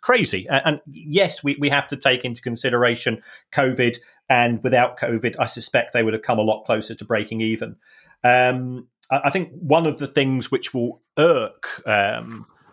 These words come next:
West Ham fans, although, um, you know, the, the relations between the, I think the fan base and the board have,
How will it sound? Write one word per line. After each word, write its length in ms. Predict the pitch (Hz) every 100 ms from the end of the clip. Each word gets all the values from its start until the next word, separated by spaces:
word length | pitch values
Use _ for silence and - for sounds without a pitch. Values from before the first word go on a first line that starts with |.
| _ 123
West 280 | 123 -
Ham 240 | 120 107 104
fans, 460 | 104 113 143 127
although, 760 | 131 131 120 139 135 135 131 127 - _ - _ 127
um, 600 | 117 113 113 123 - _ _ - _ _ _ -
you 100 | 135
know, 80 | 127
the, 540 | 139 139 139 - - - 151 - 123
the 100 | 135
relations 680 | 135 147 143 - 127 123
between 600 | - - - 139 131 117 110
the, 120 | 117
I 40 |
think 220 | - 123 123
the 60 |
fan 300 | - 127 117
base 300 | 110 117 -
and 140 | 117 110
the 60 |
board 500 | 110 123 117 110 107
have, 560 | - - 131 120 107